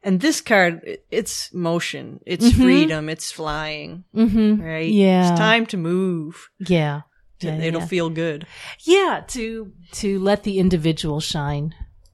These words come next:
Speaker 1: Yeah.
Speaker 2: Yeah.
Speaker 1: Yep.
Speaker 2: All right. Eight.
Speaker 1: <laughs>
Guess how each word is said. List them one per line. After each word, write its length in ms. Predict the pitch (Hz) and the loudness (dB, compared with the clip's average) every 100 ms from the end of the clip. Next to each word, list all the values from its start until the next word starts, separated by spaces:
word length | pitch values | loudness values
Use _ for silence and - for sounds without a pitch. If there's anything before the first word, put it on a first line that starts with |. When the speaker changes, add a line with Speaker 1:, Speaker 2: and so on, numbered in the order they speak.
| _ _ | _ _
Speaker 1:
Yeah. 100 | 208 | 0
Speaker 2:
Yeah. 320 | 175 147 143 151 _ - - | 2 2 0 -6 _ -18 -4
Speaker 1:
Yep. 260 | 208 - - - | -4 -4 -8 -10
Speaker 2:
All 100 | 240 | -8
right. 320 | 160 262 - _ | -8 -10 -14 _
Eight. 480 | 262 370 - - - | -14 -14 -12 -14 -14
Speaker 1:
<laughs> 40 | - | -20